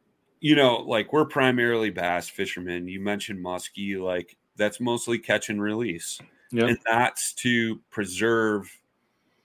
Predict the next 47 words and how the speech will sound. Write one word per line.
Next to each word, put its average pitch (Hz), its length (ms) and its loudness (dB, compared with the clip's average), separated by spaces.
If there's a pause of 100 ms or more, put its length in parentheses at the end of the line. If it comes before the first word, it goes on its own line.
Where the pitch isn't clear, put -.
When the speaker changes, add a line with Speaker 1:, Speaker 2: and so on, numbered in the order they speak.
(400)
Speaker 1:
those, 107 540 0 (400)
those 104 240 2
species 95 460 -6
of 85 120 -6
fish. - 460 -12 (720)
You 123 100 2
know, 127 160 8
the 123 100 2
biggest 165 380 2
thing 139 160 0
I 107 140 2
hate 113 260 0
seeing 107 400 -4
is, 92 220 -6
like, 92 360 -4 (100)
a 95 80 -6
guy 98 280 0
posts 101 400 -6
up, 98 180 -6
like, 90 220 -6 (220)
"Caught - 240 -2
my 123 100 0
limit 123 280 0
of 104 100 -2
bass 110 380 2
and 92 80 -10
I'm 90 100 -10
taking 107 280 -6
'em 92 100 -6
home," 110 300 -4
and 95 100 -6
then 90 160 -10
some 117 260 -8
guy, 104 320 0
like, 92 340 -6 (420)
berates 107 600 0
him 95 220 -4
and, 90 140 -6
like, 90 240 -6
threatens 113 600 -2
to 107 100 -2
kill 139 340 0
his 107 140 -4
family 113 640 -2
or 92 140 -6
something 110 560 -4
Speaker 2:
Yeah. 117 360 6